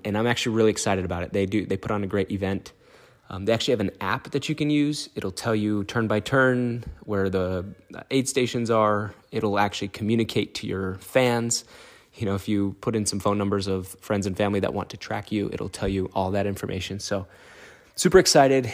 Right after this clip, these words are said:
and, um, I will post the results afterwards on Instagram.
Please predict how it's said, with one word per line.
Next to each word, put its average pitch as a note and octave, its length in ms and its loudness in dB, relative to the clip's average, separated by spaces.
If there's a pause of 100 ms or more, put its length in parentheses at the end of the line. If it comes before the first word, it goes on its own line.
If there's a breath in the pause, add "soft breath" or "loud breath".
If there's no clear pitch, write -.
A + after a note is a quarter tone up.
(140)
and, A#2 420 2
um, A2 400 0 (720 loud breath)
I A#2 240 6
will A#2 160 4
post - 500 0 (100)
the - 80 -8
results A#2 360 2
afterwards G#2+ 800 -2 (560 loud breath)
on G#2 360 0
Instagram. G#2 760 -2